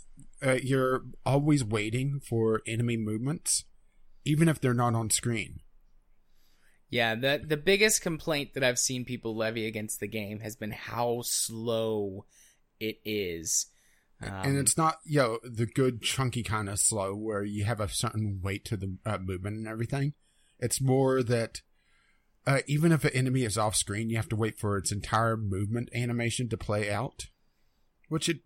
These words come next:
Speaker 2: Yeah.
Speaker 1: you know, shouldn't have to. You know, that should just be off screen. That should be behind the scenes.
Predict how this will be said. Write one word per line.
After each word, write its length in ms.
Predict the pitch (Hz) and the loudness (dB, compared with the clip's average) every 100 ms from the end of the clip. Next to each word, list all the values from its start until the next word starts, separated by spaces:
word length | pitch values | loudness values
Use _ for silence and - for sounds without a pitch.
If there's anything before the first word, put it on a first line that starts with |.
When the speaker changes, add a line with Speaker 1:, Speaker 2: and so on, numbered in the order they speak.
| - | -12
Speaker 2:
Yeah. 320 | 120 107 95 | -2 0 2
Speaker 1:
you 100 | 170 | 2
know, 80 | 135 | 2
shouldn't 320 | 104 196 185 131 | 2 0 2 0
have 260 | 151 160 | 0 -2
to. 160 | - 90 | -4 -4
You 140 | 107 | -2
know, 100 | 117 | -2
that 160 | 101 117 | -2 -4
should 140 | - | -6
just 180 | 120 110 | -6 -6
be 180 | 127 117 | -4 -6
off 200 | - 117 | -4 -6
screen. 280 | - 135 123 | -4 -2 -4
That 120 | 82 | -4
should 120 | - | -6
be 100 | 101 | -6
behind 280 | 98 98 101 | -4 -4 -2
the 60 | 98 | 0
scenes. 500 | - 127 85 - | 0 -2 -4 -4